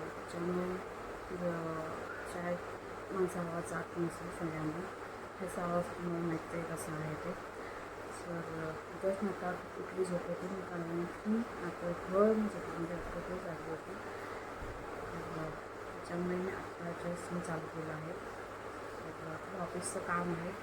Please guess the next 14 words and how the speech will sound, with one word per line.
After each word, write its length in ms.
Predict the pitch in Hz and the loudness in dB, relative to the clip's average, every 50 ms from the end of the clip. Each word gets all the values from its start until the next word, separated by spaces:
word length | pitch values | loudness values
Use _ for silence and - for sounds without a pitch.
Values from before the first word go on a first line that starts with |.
| - - - | -6 -4 -4
मी 60 | 175 170 | -4 -4
बोलू 200 | 165 165 170 165 | -2 -2 -4 -4
शकते 280 | - - 160 - - | -4 -4 -4 -4 -4
की 100 | - 185 | -2 0
माझं 140 | 180 175 175 | 0 2 0
ऑफिसची 400 | 160 - - - - - - - | 0 -2 -4 -6 -6 -6 -4 -2
कामं 200 | 175 160 160 165 | -2 0 0 -2
थोडी 220 | 160 - 170 165 | -2 -2 -4 -4
बाकी 360 | 165 165 160 151 - - 175 165 | -2 -2 -2 -4 -4 -4 -4 -2
आहेत, 200 | 165 165 175 - - - - - - - - - - - | -2 -2 -2 -2 -4 -6 -8 -8 -8 -8 -8 -8 -6 -4
ते 60 | 202 196 - | -4 0 2
थोडं 140 | 202 196 196 | 4 6 6
करत 300 | - - 190 180 175 180 180 | 6 6 6 6 6 6 4
होती. 300 | 180 175 - - 190 202 | 2 0 0 2 0 0